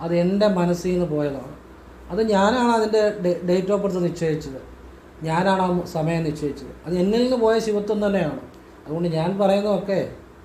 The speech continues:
ചെറിയ കാര്യങ്ങളായിട്ടോ നിസാർ, ഞാനൊരു ലളിതമായി ഇങ്ങനെ ഒരു, ഒരു സിമ്പിളായിട്ട് പറയുന്നത് കരുതി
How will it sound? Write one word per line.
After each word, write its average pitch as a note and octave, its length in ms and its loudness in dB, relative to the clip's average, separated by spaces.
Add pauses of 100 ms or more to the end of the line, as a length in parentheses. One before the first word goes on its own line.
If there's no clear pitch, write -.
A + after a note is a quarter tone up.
(400)
ചെറിയ D#3+ 280 -2
കാര്യങ്ങളായിട്ടോ F3+ 800 0 (220)
നിസാർ, F3 440 -2
ഞാനൊരു E3+ 340 -2
ലളിതമായി F#3 460 2
ഇങ്ങനെ F3+ 240 0
ഒരു, F3+ 180 0 (400)
ഒരു F3 200 -2 (120)
സിമ്പിളായിട്ട് F#3 560 0
പറയുന്നത് F3+ 440 2
കരുതി E3 300 -2